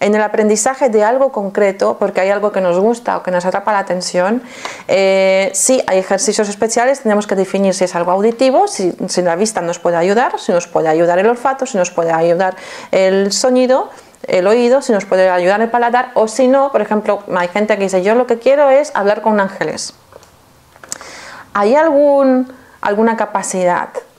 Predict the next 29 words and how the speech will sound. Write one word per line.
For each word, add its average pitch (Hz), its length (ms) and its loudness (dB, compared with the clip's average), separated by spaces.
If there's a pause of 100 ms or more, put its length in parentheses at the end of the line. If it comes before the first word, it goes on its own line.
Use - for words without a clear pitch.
(380)
que 196 140 0
les 190 140 0
podría, 190 340 0
o 185 40 0
sea, 180 220 0
al-, 175 600 -4
algo 214 340 -2
que 214 100 0
les, 202 240 -2
alguna 202 320 0
habilidad 180 460 0
que - 120 -4
les 175 140 -2
podría 175 460 0
ayudar 185 420 0
co-, - 160 -6
a 180 80 -4
esas 175 180 -6
personas 175 480 -4
a 175 100 -4
comunicarse 175 680 -4
con 190 160 -2
ángeles, 175 380 -4
por - 160 -8
ejemplo? - 360 -16 (1700)
¿Se - 80 -4
os 180 100 -2
ocurre 208 280 -2
alguna? 180 360 -6